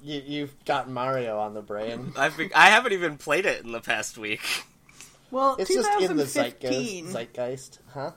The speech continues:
Speaker 3: two thousand fifteen was the year of Luigi, is that right? Was it two thousand fifteen?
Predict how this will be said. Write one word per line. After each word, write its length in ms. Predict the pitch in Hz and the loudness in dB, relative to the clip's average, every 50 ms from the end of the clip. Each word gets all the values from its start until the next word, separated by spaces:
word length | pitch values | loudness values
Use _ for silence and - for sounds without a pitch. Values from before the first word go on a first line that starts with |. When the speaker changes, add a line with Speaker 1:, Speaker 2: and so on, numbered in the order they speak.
| - - - | -16 -20 -10
Speaker 3:
two 140 | - 320 | -8 -6
thousand 300 | 302 311 285 254 240 247 | -2 -2 -2 -2 -4 -6
fifteen 460 | 240 - 226 226 - - 247 220 214 190 | -4 -4 -6 -6 -6 -8 -8 -8 -6 -8
was 200 | 180 185 - - | -8 -8 -10 -10
the 100 | 170 160 | -10 -8
year 240 | 170 175 185 190 | -8 -6 -6 -6
of 140 | 196 202 202 | -6 -6 -8
Luigi, 480 | 196 196 226 233 254 240 269 294 302 294 | -8 -8 -8 -8 -8 -8 -8 -6 -6 -6
is 100 | 240 226 | -6 -4
that 160 | 240 240 233 | -6 -4 -4
right? 240 | 277 311 330 330 - - | -4 -6 -6 -8 -8 -10
Was 140 | 240 240 240 | -10 -8 -8
it 120 | 233 226 | -8 -6
two 140 | - 277 269 | -6 -6 -4
thousand 260 | 269 262 262 254 254 | -4 -6 -6 -8 -8
fifteen? 460 | 247 277 277 277 - 302 302 311 320 | -8 -8 -10 -8 -8 -6 -6 -4 -6